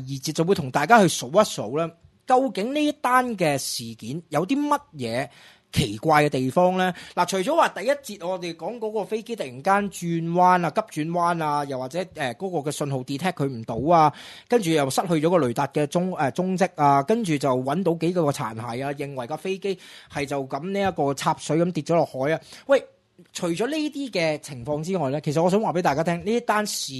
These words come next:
件可疑嘅地方，或者疑點嘅地方呢，係多到不得了。咁我哋不如呢，先睇一張嘅相片啦。呢單嘅新聞呢，就係一個報告發生咗之後呢，都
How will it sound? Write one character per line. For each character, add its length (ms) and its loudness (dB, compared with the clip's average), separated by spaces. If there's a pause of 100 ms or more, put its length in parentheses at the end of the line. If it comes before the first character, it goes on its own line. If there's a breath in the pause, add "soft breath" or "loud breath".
件 180 -10
可 360 -6
疑 220 -8
嘅 80 -8
地 180 -6
方， 180 -4
或 120 -2
者 120 -4
疑 280 -12
點 200 -14
嘅 80 -8
地 140 -8
方 200 -6
呢， 80 -4 (380 loud breath)
係 120 -6
多 180 -4
到 60 0
不 200 -2
得 160 -6
了。 80 -16 (440 loud breath)
咁 100 0
我 80 6
哋 80 4
不 80 2
如 100 4
呢， 160 8
先 260 -6
睇 220 -4
一 120 2
張 380 2 (120)
嘅 420 2
相 420 -4
片 200 -16
啦。 120 -10
呢 220 0
單 180 4
嘅 60 0
新 140 2
聞 140 -2
呢， 120 -2
就 80 -2
係 180 -2
一 40 0
個 120 4
報 240 6
告 160 -4
發 180 -6
生 540 -12
咗 80 -10
之 200 -8
後 220 -8
呢， 80 -6
都 80 -16